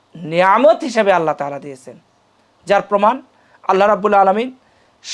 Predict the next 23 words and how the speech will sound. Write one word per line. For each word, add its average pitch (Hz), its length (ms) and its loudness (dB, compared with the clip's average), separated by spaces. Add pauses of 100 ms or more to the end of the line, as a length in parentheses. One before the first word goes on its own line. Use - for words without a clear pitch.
(120)
স্বজাতির 220 840 0 (580)
স্বভাষা 202 880 0
দিয়েই 240 360 0 (500)
আল্লাহ 180 300 2
তাআলা 147 240 -4 (480)
সকল 196 540 -4
জনপদে 185 540 -2 (380)
নবী 170 340 -4
এবং 165 180 -2
রাসূলদেরকে 185 580 -4
প্রেরণ 175 300 -2
করেছেন। 220 360 -2 (480)
যেমনিভাবে 233 520 0 (440)
আল্লাহ 185 240 2
রাব্বুল 180 300 2
আলামিন 185 280 0 (360)
নবী 202 200 0
মুহাম্মদুর 202 600 -2
রাসূলুল্লাহ 208 560 -4 (340)
সাল্লাল্লাহু 180 760 -2
আলাইহি 180 220 0
ওয়াসাল্লামকেও 180 680 0 (600)
আরব 214 280 2